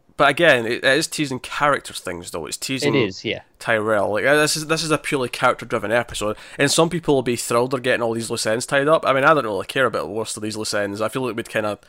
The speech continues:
Speaker 1: we'd reach conclusions on a lot of them just kinda through talking about them.
Speaker 2: Yeah, I, I, I kinda felt like we were,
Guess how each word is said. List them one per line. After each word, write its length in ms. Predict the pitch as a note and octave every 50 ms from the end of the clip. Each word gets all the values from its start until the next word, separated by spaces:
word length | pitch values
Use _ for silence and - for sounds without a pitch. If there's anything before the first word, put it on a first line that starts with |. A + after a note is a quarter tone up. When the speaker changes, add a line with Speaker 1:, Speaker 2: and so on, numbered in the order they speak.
| - - _ _ _ _ -
Speaker 1:
we'd 160 | D#3+ D#3 C#3+
reach 220 | E3+ G#3 - - -
conclusions 500 | - D#3 - - E3 E3 D3 C#3+ C3+ C3+
on 60 | C3+
a 60 | C3
lot 280 | C#3 D3 C#3 G2+ G2+ A2
of 100 | A2 -
them 120 | A2 A2
just 140 | A#2 A#2 -
kinda 180 | - A#2+ A2
through 160 | - - A2+ A2
talking 340 | - - A#2 A2 - G#2
about 220 | G2 F#2 G2+ F2 C#2
them. 140 | D2 - - _ _ _ _ _ _ _ - - -
Speaker 2:
Yeah, 400 | D#3+ C#3+ C#3+ D#3+ E3+ D3 A#2+ F#2
I, 160 | C3 C3+ C3 C3 - -
I, 200 | D3 C3+ C#3 C#3+
I 160 | C3+ D3 D3+ D3
kinda 280 | - - D3+ D3 C#3 C3+
felt 260 | - - C3+ C3 B2+
like 200 | B2 B2 A#2+ A#2
we 100 | C3 B2+ A2+
were, 420 | A#2 A2+ G#2+ G#2+ G#2+ G#2 G#2+